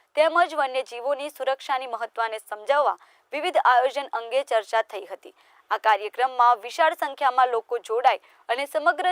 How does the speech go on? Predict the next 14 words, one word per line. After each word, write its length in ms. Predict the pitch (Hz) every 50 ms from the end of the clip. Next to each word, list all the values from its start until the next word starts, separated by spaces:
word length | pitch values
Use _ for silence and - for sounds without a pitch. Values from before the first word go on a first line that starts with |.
| 330
જિલ્લાને 560 | - - 262 269 277 285 294 302 277 277 294 294
સિંહ 240 | - - 277 -
સંરક્ષણ 720 | 269 - - 262 240 226 208 269 269 - - 320 294 277 262
માટે 260 | 254 247 - - 254 240
એક 240 | - 240 - - -
સંદેશ 400 | 226 220 226 240 294 330 320 -
મળે 220 | - 214 190 170 - _ _ _ _ _ _ -
તે 120 | 320 294
દિશામાં 560 | 339 339 - 339 320 294 311 320 339 339 339 _ _ _ _ _ -
તૈયારી 460 | 262 277 262 302 311 311 302 330 -
કરવામાં 500 | - 247 226 214 220 214 220 262 - - 254
આવી 180 | 247 226 233
રહી 200 | 185 185 180 180 -
છે. 100 | -